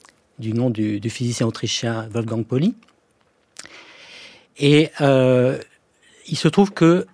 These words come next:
les part-, les, les, hum, interactions fondamentales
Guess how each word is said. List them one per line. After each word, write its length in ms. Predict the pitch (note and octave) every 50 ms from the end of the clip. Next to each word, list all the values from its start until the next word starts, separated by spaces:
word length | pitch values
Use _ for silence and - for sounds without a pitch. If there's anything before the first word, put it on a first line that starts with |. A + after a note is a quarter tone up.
| _ _ _ _ _ _ - -
les 440 | C#3+ C3+ C3+ C3+ C3+ C3+ C3 B2+ B2+
part-, 220 | - - D3+ - - - -
les, 140 | D3+ D3 C3
les, 580 | D3 D#3 D3+ D3 D3+ D3 C#3 C3 C3+ B2+ C3
hum, 360 | B2 B2 B2 B2 A#2+ B2 B2+ - _ - - - -
interactions 380 | D#3 D#3+ - E3 D#3 - - C#3+
fondamentales 640 | - D#3 C#3+ C#3+ C#3 C#3+ C#3 - D3+ D3 C#3 C3